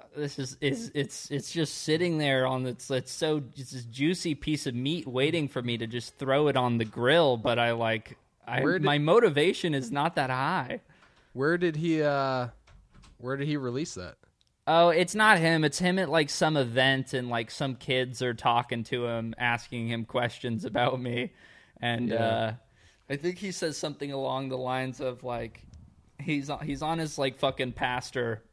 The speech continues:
Speaker 1: mode, Scientologist pastor mode. He's like, "You know, a guy like that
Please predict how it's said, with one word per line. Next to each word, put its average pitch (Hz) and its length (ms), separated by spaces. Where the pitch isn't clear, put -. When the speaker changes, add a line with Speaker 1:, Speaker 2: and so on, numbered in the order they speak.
Speaker 1:
mode, 120 460
Scientologist 127 720
pastor 120 360
mode. 113 160
He's 117 160
like, 110 180
"You 127 100
know, 147 180
a 143 60
guy 151 220
like 160 300
that 147 460